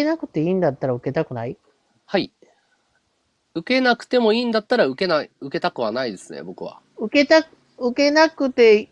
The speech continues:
Speaker 1: いい生活がしたいってことですよね。
Speaker 2: いや、
Speaker 1: 生活保護を
Speaker 2: えっと、生活保護を受けなくて済む状況であれば、生活保護を受けなくてもいいと僕は思ってます。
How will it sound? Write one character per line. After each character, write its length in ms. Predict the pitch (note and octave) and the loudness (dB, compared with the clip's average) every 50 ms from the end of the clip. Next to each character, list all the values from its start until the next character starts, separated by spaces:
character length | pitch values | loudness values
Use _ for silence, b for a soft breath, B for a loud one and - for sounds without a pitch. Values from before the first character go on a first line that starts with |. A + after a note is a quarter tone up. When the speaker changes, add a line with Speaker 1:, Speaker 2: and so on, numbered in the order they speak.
| _ _ _ | _ _ _
Speaker 1:
い 240 | - B3 C#4+ D#4 E4 | -2 2 4 4 4
い 40 | D#4+ | 6
生 200 | - G#3 F#3+ F3 | 6 4 4 6
活 240 | - F3+ F3 - E3+ | 6 2 2 4 2
が 100 | D#3+ D#3 | 2 4
し 60 | - | 2
た 80 | D#3+ | 0
い 60 | C#3 F3 | 0 0
っ 60 | - | -2
て 120 | - F3 | -2 -2
こ 100 | D3 B2+ | -2 -2
と 80 | B2 A2+ | -2 -6
で 40 | - | -10
す 80 | - | -12
よ 80 | - C#3+ | -12 -8
ね。 220 | E3+ F#3 E3 - _ _ _ _ _ _ _ _ _ _ _ _ _ _ _ _ _ _ _ _ _ _ _ _ _ _ _ _ _ _ _ _ _ _ _ _ _ _ _ _ _ _ _ _ | -8 -8 -8 -10 _ _ _ _ _ _ _ _ _ _ _ _ _ _ _ _ _ _ _ _ _ _ _ _ _ _ _ _ _ _ _ _ _ _ _ _ _ _ _ _ _ _ _ _
Speaker 2:
い 100 | G3+ G3+ | 4 6
や、 100 | G3+ A#3+ | 6 6
Speaker 1:
生 60 | B3 | 8
活 240 | C4 B3+ - - C4 | 6 4 4 6 4
保 80 | C4+ | 4
護 320 | C#4 - B3 B3+ B3+ A#3+ G#3+ | 6 8 8 10 8 8 6
を 20 | |
Speaker 2:
え 40 | - | 2
っ 20 | |
と、 40 | - - | -2 -8
生 360 | _ - - A#3+ B3 C4 C4+ A#3+ | _ -4 0 2 4 4 4 2
活 240 | C4+ C4+ A#3+ - - | 0 -2 -2 -2 -4
保 120 | C#4+ C4+ | -4 0
護 180 | A#3 A3 F3+ D3+ | 2 2 2 2
を 40 | C#3 | 2
受 200 | D3+ E3 - B3+ | 0 -2 -4 -4
け 40 | |
な 140 | B3+ B3 A3+ | -2 -2 -4
く 80 | - - | -6 -8
て 120 | - D3+ - | -10 -10 -8
済 140 | - A#3+ | -6 -6
む 180 | A#3+ A3 F#3 D#3 | -4 -2 -4 -2
状 200 | C#3 D#3+ F3 F3+ | -2 -2 -4 -4
況 300 | F3+ - F#3+ F#3 F#3 F3+ | -4 -4 -4 -4 -4 -4
で 100 | F#3 F#3 | -4 -4
あ 100 | F#3+ F#3 | -4 -4
れ 120 | F3+ F3+ | -4 -4
ば、 260 | F3+ A3 A#3 G3+ D3 - | -2 0 0 0 -2 -4
生 240 | - F3 F3+ F#3 | -6 -8 -8 -8
活 240 | - F#3+ F#3 - - | -8 -10 -14 -14 -10
保 140 | - G#3+ G3 | -10 -8 -6
護 140 | F3+ E3+ C#3 | -4 -4 -4
を 40 | B2 | -4
受 160 | B2+ - F#3+ | -4 -6 -4
け 20 | |
な 120 | F#3 E3+ - | -4 -4 -6
く 80 | - | -6
て 80 | - A3+ | -8 -6
も 160 | G#3 E3+ A2 | -6 -6 -6
い 160 | C#3+ F#3+ F#3+ | -6 -8 -8
い 40 | - | -6
と 120 | - B2 | -8 -10
僕 180 | A#2 A#2+ - - | -10 -10 -6 -2
は 160 | G#3+ G3+ D#3 | 0 0 0
思 160 | A#2+ A2 A#2+ | 0 -4 -6
っ 60 | B2 - | -8 -8
て 100 | - G2 | -12 -12
ま 100 | G2+ - | -12 -12
す。 200 | - - - | -14 -20 -20